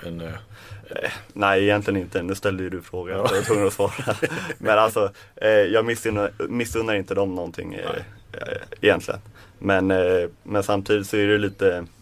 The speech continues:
Speaker 1: Det blir en snackis att de inte vinner.
Speaker 2: Exakt.
Speaker 1: På något
Speaker 2: Alltså,
Speaker 1: vis.
Speaker 2: de har, de ställer, har ju hög, eh, med all rätt har de väldigt höga krav på sig och ställer höga krav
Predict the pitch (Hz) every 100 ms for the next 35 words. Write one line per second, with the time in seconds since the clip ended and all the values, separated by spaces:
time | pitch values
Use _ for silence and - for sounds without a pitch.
0 | - - - 92 101 104 127 101 - -
1 | 110 - 104 107 98 101 71 67 117 -
2 | 85 87 95 104 110 117 120 113 101 104
3 | 110 113 107 98 120 117 110 107 101 87
4 | - - - 95 87 - 107 107 113 104
5 | 101 92 90 90 85 90 95 - 87 -
6 | - 92 - - - 87 - - - -
7 | 104 95 92 90 92